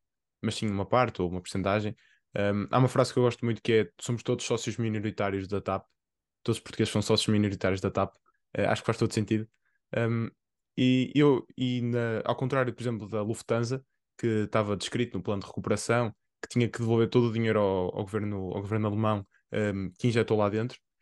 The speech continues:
Ehm, no caso da tap, isso não, não é assim. A tap pode não devolver os três ponto dois mil milhões de euros, fora o restante, eh, ao governo português e aos contribuintes portugueses. Portanto, eu pergunto-lhe se a C-, hum,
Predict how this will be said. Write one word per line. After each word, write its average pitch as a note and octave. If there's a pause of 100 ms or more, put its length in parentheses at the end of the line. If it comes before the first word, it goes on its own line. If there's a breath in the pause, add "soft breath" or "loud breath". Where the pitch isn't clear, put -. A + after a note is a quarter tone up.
(220 soft breath)
Ehm, A#2
no A#2+
caso B2
da B2+
tap, B2
isso -
não, G#2+
não A2
é A2
assim. A2
A F2
tap G2 (180)
pode A2+
não A2
devolver G#2
os G2
três G#2+
ponto G2+
dois G2+
mil G2+
milhões G2
de G2
euros, F#2 (340)
fora G2+
o -
restante, F#2+ (400)
eh, G#2
ao A2+
governo G#2
português G2+
e -
aos G2
contribuintes G2+
portugueses. G#2+ (540)
Portanto, C3+
eu C#3
pergunto-lhe C#3+ (280 soft breath)
se C3+
a B2
C-, C3 (100)
hum, A#2